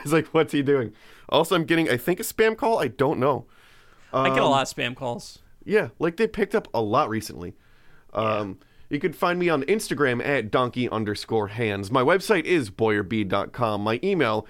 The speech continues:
Speaker 1: is brandon at cryptopediacast dot com. And my Twitter is at crypto brandon, capital C, capital B.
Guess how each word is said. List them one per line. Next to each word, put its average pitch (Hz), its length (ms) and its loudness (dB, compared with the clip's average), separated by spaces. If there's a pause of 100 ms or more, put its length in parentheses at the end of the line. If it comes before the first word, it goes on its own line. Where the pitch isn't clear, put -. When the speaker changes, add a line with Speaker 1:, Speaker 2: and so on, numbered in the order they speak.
(180)
Speaker 1:
is 135 180 -2
brandon 127 380 0
at 107 160 -2
cryptopediacast 143 920 -2
dot 110 220 -2
com. 107 340 -2 (180)
And 127 140 0
my 113 100 0
Twitter 113 340 0
is 110 360 0
at 113 180 -2
crypto 113 400 0
brandon, 98 460 -4
capital 101 380 0
C, 123 400 -4 (300)
capital 107 480 -2
B. 95 340 -4